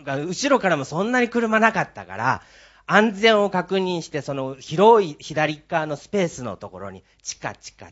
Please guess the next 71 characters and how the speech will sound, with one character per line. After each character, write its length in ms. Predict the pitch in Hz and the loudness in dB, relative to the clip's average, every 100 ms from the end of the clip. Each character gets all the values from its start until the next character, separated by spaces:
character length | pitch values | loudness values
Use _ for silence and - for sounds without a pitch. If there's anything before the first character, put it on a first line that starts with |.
| _ | _
チ 120 | - | -20
カ 160 | 147 117 | -18 -18
チ 160 | - | -16
カ 120 | - | -16
さ 160 | - - | -16 -18
せ 120 | - | -20
ま 80 | _ | _
し 80 | - | -20
た。 120 | _ _ _ _ _ _ _ _ _ _ _ _ | _ _ _ _ _ _ _ _ _ _ _ _
そ 100 | 160 | -14
し 80 | - | -8
て、 200 | 165 - - | -8 -8 -4
百 240 | - 147 | -4 -2
メ 140 | 208 254 | 4 4
ー 80 | 247 | 8
タ 160 | 196 | 8
ー 80 | 170 | 8
ち 80 | 220 | 2
ょ 20 | |
っ 40 | |
と 60 | 180 | -2
手 140 | 147 | -4
前 160 | 139 135 | -2 0
だ 140 | 123 | 0
か 80 | 95 | -2
ら 100 | 76 | -6
ね。 220 | 107 - _ - - | -8 -8 _ -20 -14
そ 180 | - 170 | -4 -4
の 80 | |
百 240 | 156 160 190 | -2 -4 -2
メ 160 | 233 | 0
ー 60 | 226 | 2
タ 80 | 202 | 4
ー 60 | |
よ 60 | 185 | 2
り 120 | 156 | 0
手 100 | 170 | -4
前 220 | 180 190 | -2 0
の 100 | 185 | 0
と 140 | 180 170 | -2 0
こ 140 | 180 | 2
ろ 380 | 180 175 180 170 | 2 4 2 0
ま 140 | 156 139 | -4 -6
で 80 | |
ち 120 | 131 170 | -6 -6
ょ 60 | |
っ 60 | 196 | -2
と 120 | 156 | 0
歩 180 | 139 208 | 2 2
い 100 | - | 2
て 140 | 147 | -4
い 40 | 117 | -8
っ 40 | |
て、 420 | _ 196 175 110 _ _ _ _ _ _ _ _ _ _ _ _ _ _ _ _ 117 | _ -2 0 -2 _ _ _ _ _ _ _ _ _ _ _ _ _ _ _ _ _
「な 240 | 120 202 320 | -2 2 4
ん 120 | 339 | 4
で 280 | 247 202 - - - | 2 0 -4 -12 0
ダ 180 | 151 | 2
メ 120 | 185 208 | 6 8
な 160 | - | 6
ん 60 | 143 | 4
で 80 | - | -6
す 180 | - | -6
か？」 140 | - - | -2 -2
っ 60 | |
て 140 | - - | 6 8
い 100 | - | 8
う 100 | - | 4
こ 120 | 165 | -4
と 140 | 147 131 | -8 0
と、 320 | 170 135 | 4 4